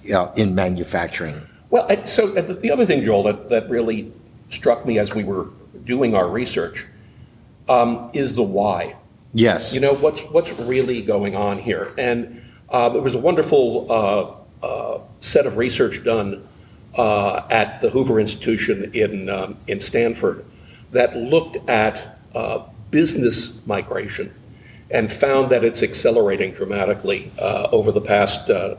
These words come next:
Speaker 2: over the past, uh, uh, couple of years. But the number of companies that are moving their headquarters out of California to other states is growing dramatically, and the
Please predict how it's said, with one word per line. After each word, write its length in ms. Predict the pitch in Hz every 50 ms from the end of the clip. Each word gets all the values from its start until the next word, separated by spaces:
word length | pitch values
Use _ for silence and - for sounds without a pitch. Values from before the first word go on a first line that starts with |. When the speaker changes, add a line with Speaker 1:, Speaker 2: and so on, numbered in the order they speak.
| -
Speaker 2:
over 140 | 113 107 107
the 100 | 101 101
past, 460 | - 107 98 95 92 - - - -
uh, 220 | 107 92 87 87 - - - - - - - - -
uh, 220 | - - - - - - - - - - - -
couple 280 | - 117 - 113 104
of 60 | 101
years. 460 | 101 104 127 135 117 101 92 85 - - - - - - - - - - - - - - -
But 600 | - 139 131 123 - - - - - - - - - - - - - - -
the 100 | - 127
number 720 | 123 135 147 156 175 185 190 185 170 170 165 160 143 -
of 520 | - 131 123 117 117 117 110 107 - - - - - -
companies 460 | - 165 151 - - 143 139 120 -
that 120 | - 127
are 120 | 127 113 98
moving 480 | 101 110 123 131 131 135 127 120 113
their 200 | 104 107 101 101
headquarters 720 | 98 - 131 127 127 - - 117 110 101 - 95 92 90 - - -
out 260 | 104 104 110 - - - - - - - - - - - - - - - - - - - -
of 360 | - 110 101 98 98 - - - - - - - - -
California 640 | - 110 98 104 98 - - 104 98 95 95 90 87
to 220 | - - 104 95
other 180 | 101 95 101 98
states 500 | 101 - - 101 95 95 - - - - -
is 160 | - 110 92
growing 440 | - - - 101 98 92 90 98 98
dramatically, 680 | - 95 95 98 98 98 101 101 - - 110 104 101 -
and 300 | 113 117 123 123 123 113 -
the 200 | 117 113 120 113